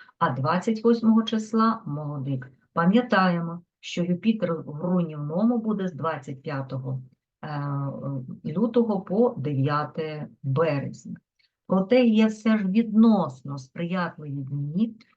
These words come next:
і особливо вони сприятливі для певних наших починань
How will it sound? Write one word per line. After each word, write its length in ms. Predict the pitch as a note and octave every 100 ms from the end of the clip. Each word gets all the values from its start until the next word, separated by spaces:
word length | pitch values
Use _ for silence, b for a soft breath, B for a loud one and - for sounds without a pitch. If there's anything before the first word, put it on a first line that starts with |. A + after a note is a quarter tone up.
| -
і 100 | G#3
особливо 680 | F3+ - D#3 D3+ A3+ C4+ C4
вони 280 | A#3+ G#3
сприятливі 680 | F#3 - F3+ E3+ D3 - C#3+
для 400 | C#3 D#3 D#3+ - - -
певних 520 | G3+ E3+ C#3+ C3+ C3
наших 400 | D#3 C#3 C#3 C3
починань 800 | C3 - C#3 B2+ C3 B2+ G3 G#3+